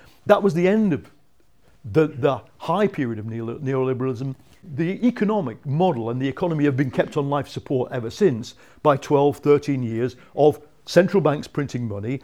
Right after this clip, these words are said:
and states subsidizing banks. But it's not neoliberalism, and it doesn't make any sense. You can keep an economy on life support forever like this, actually. What you cannot do is keep an ideology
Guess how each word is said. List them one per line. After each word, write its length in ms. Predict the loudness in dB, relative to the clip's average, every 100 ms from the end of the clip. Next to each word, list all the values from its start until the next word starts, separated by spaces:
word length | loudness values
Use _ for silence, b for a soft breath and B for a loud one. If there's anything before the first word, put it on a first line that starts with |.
| b
and 160 | -6
states 560 | -4 -2 -2 -2 -8 -20 -20 _ -14
subsidizing 680 | -6 -4 -2 -2 -2 -4 -4
banks. 420 | -4 -6 -14 -20 -8
But 180 | 2 2
it's 140 | 2
not 180 | 2 2
neoliberalism, 800 | 2 2 4 4 2 -6 -10 -8
and 80 | -6
it 100 | -2
doesn't 240 | -2 -4
make 200 | -6 -4
any 100 | -6
sense. 480 | -6 -6 -6 -8 -16 _ b b
You 140 | -2
can 140 | -2
keep 220 | 0 0 2
an 80 |
economy 440 | 0 2 2 2 0
on 160 | -2
life 240 | -2 -4 -6
support 360 | -10 -4 -4
forever 300 | -2 -2 0
like 240 | -2 -6 -10
this, 220 | -12 -10
actually. 420 | -12 -10 -10 -10 -12 b b b b
What 140 | -2 -2
you 80 | 0
cannot 360 | 0 0 0
do 160 | -2 -4
is 100 | -8
keep 340 | -8 -8 -6
an 60 | -6
ideology 760 | -4 -4 -2 -2 -4 -6 -12